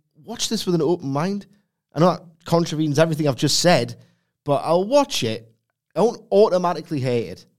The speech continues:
There's a good chance I will. But I'll, if it's good and an over delivery and it's somehow charming, I'll put it over and say I was wrong.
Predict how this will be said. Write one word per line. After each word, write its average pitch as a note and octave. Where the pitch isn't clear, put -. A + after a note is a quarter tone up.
There's G#2
a G2+
good A2+
chance A2+
I G2+
will. G2
But D3
I'll, C#3+
if D#3
it's F3
good C#3
and C#3
an C#3+
over D#3
delivery G2+
and B2
it's -
somehow B2+
charming, G#2+
I'll B2
put E3+
it D#3
over C#3
and G#2+
say -
I A2
was G#2
wrong. A2